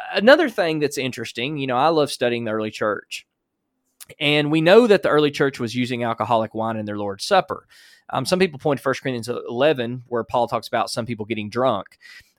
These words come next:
uh, which ironically enough, by the way, Lee, let me point an inconsistency out here on the side.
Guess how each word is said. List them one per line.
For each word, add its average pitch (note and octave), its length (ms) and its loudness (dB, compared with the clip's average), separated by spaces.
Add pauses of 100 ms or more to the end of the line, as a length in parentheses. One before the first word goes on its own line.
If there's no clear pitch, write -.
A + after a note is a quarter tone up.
uh, B2+ 140 4
which D3+ 200 4 (100)
ironically A3+ 680 8
enough, D3+ 340 4
by A#2 160 4
the G#2+ 80 0
way, G2+ 240 0
Lee, G#2 240 -4
let C#3 140 -2
me E3 80 -2
point C#3 300 -2 (100)
an A#2+ 160 -4
inconsistency A2 800 -8
out G#2 160 -2
here A2 180 -4
on G2+ 140 -6
the G2 60 -14
side. G#2 360 -6